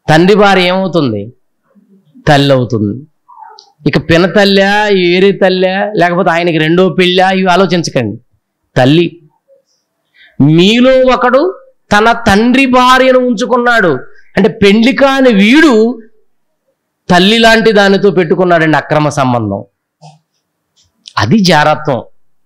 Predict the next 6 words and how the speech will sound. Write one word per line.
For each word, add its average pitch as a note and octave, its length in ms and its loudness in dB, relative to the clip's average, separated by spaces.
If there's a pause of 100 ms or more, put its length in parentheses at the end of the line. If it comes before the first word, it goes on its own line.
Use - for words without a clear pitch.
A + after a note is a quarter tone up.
(720)
మీలో G#3 480 4
ఒకడు C4 520 2
తన A#3+ 520 0 (300)
తండ్రి A#3 420 2
భార్యను B3+ 680 2
ఉంచుకున్నాడట, B3 1300 0